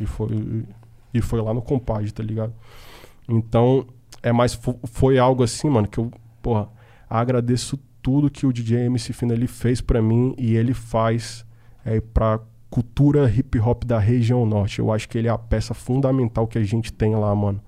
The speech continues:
Que realmente conecta, que realmente faz, que realmente tá ali, tá ligado?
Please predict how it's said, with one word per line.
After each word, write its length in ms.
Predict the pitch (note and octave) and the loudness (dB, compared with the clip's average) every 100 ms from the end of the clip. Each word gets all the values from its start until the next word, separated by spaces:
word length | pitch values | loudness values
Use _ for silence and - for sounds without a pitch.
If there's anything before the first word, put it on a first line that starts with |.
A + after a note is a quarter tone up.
| - - - - - | -20 -20 -20 -20 -20
Que 140 | - A2+ | -4 0
realmente 540 | G2+ A#2 B2 A#2+ A#2 | 2 4 4 2 0
conecta, 600 | - A#2+ A2+ A2+ A2+ - | 0 2 4 4 2 -2
que 160 | A2+ A2+ | -2 0
realmente 420 | A2+ A#2 A#2 - | 2 2 2 -2
faz, 420 | - A#2 A2+ A2+ | -4 0 2 2
que 220 | - B2+ A2+ | -2 -2 0
realmente 500 | A#2 A#2+ A#2+ A#2 - | 2 2 2 -2 -4
tá 220 | - B2 | 2 4
ali, 340 | A#2+ A2+ A#2 | 4 4 2
tá 160 | A#2+ A2+ | 0 -2
ligado? 460 | G#2+ G#2+ A2+ A#2+ | -2 0 2 0